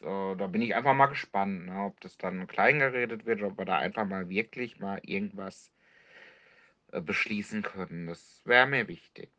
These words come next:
ne? Das ist ja auch nur initial, ne, so richtig offiziell wird ja erst gesprochen irgendwann später. Und dann schauen wir mal.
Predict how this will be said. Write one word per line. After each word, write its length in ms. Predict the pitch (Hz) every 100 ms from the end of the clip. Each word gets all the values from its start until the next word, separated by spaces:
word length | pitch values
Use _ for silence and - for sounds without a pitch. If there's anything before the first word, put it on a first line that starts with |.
| -
ne? 140 | 110
Das 100 | 117
ist 60 | 104
ja 60 | 85
auch 40 |
nur 200 | 92 95
initial, 880 | 87 90 - - 131 135 127 127 120
ne, 100 | 95
so 100 | -
richtig 420 | - - - -
offiziell 760 | - - - _ 113 113 113 101
wird 180 | 90 -
ja 80 |
erst 200 | - -
gesprochen 580 | - - _ - - -
irgendwann 420 | - - 92 92 95
später. 800 | - 131 131 - 120 117 120 120 _ _ - - - _ _
Und 240 | 98 95 - - -
dann 180 | 92 85
schauen 280 | - 82 85
wir 100 | 80
mal. 380 | 78 - -